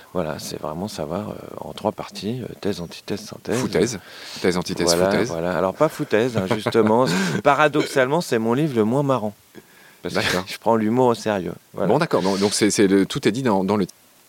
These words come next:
Speaker 2: Je continue à enchaîner, pareil,
Speaker 1: Ouais.
Speaker 2: autre, alors cette fois-ci, idée géniale. J'aurais adoré écrire un livre comme ça. Deux mille treize toujours. Dictionnaire des mots qui n'existent pas et qu'on utilise quand même.
Speaker 1: Voilà. Voilà, on l'a eu avec un copain, Olivier, un de mes copains d'enfance. Euh,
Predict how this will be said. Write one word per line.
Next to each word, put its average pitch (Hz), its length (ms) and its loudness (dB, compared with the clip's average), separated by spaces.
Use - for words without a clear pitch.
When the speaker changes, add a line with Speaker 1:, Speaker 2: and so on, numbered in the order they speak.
Speaker 2:
Je 120 140 2
continue 170 340 4
à 156 40 6
enchaîner, 131 380 2
pareil, 110 300 2
Speaker 1:
Ouais. 104 160 4
Speaker 2:
autre, 131 340 2
alors 98 240 2
cette - 200 -6
fois-ci, 117 300 -8
idée 151 340 0
géniale. 95 560 -2
J'aurais 90 340 -6
adoré 123 380 0
écrire 95 280 -6
un 90 40 -6
livre 92 120 -10
comme 85 160 -6
ça. 95 200 -4
Deux 110 160 2
mille 139 160 2
treize - 200 -4
toujours. 113 340 -2
Dictionnaire 143 560 2
des 107 100 -2
mots 131 160 0
qui - 200 -4
n'existent 135 600 0
pas 156 240 -4
et 131 120 2
qu'on 117 300 0
utilise 190 540 6
quand 127 200 0
même. 202 260 4
Speaker 1:
Voilà. - 280 -4
Voilà, 101 260 4
on 110 60 2
l'a 98 180 4
eu 107 80 4
avec 98 240 2
un 92 60 -4
copain, 95 320 0
Olivier, 95 320 0
un 107 80 0
de 98 40 0
mes 92 100 -2
copains 90 280 -4
d'enfance. 107 520 0
Euh, 78 360 -2